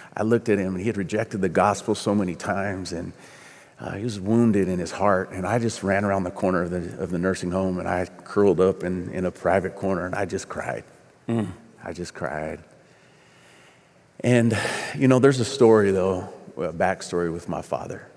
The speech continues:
Speaker 1: My dad, when he was seventeen, his father committed suicide.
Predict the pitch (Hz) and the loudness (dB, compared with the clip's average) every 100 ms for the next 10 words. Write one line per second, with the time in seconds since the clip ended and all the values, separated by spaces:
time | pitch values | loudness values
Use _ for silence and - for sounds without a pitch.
0 | _ _ _ _ - - - - 98 95 | _ _ _ _ -20 -20 -18 -4 -2 4
1 | 110 117 110 87 - - - - - _ | 8 8 6 2 -8 -16 -20 -20 -20 _
2 | _ _ _ _ 95 113 107 - 107 87 | _ _ _ _ -6 -4 -4 2 4 4
3 | - - 98 85 90 90 113 - 92 92 | -4 -6 -4 -6 -10 -2 -2 0 -2 -2
4 | 87 - 95 85 80 - 85 - - - | -4 -6 -4 -4 -6 -4 -4 -4 -10 -10